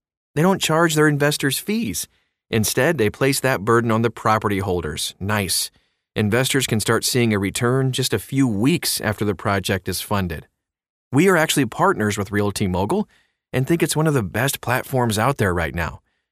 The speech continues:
Find out more, of course, at thecollegeinvestor dot com. Streetwise. The reit in the middle of the word is spelled like R E I T, or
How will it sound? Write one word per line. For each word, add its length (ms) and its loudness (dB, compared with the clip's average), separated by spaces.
Find 200 4
out 140 4
more, 220 2
of 80 -2
course, 420 0
at 160 -2
thecollegeinvestor 920 0
dot 240 -4
com. 380 0
Streetwise. 1160 0
The 160 4
reit 480 -2
in 140 2
the 60 2
middle 200 2
of 60 0
the 60 2
word 260 2
is 100 0
spelled 400 0
like 260 -2
R 280 2
E 240 2
I 240 0
T, 420 -2
or 320 0